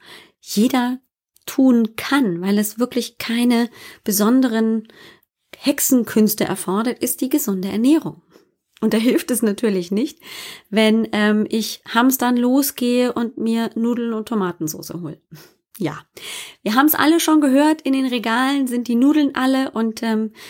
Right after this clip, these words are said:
die Tomatensauce ist auch weg, zusammen mit dem Toilettenpapier. Das Toilettenpapier sollten wir nicht essen, sondern für andere Dinge benutzen. Man kann das zum Basteln benutzen, aber man kann das natürlich auch für die normalen Dinge, für die man Toilettenpapier benutzt,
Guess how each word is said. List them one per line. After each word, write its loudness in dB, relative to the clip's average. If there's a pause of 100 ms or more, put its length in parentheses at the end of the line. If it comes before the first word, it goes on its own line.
(160)
die -4
Tomatensauce -2
ist -6
auch -2
weg, -2 (800)
zusammen 0
mit -2
dem -2
Toilettenpapier. 0 (760)
Das -2
Toilettenpapier 0
sollten -2
wir 0
nicht -4
essen, 0
sondern -2
für -8
andere -2
Dinge -2
benutzen. 0 (500)
Man -2
kann 0
das 0
zum 0
Basteln 0
benutzen, -2
aber -4
man -4
kann -2
das -6
natürlich -4
auch -2
für -2
die -2
normalen 0
Dinge, 2
für -2
die 4
man 4
Toilettenpapier -2
benutzt, -4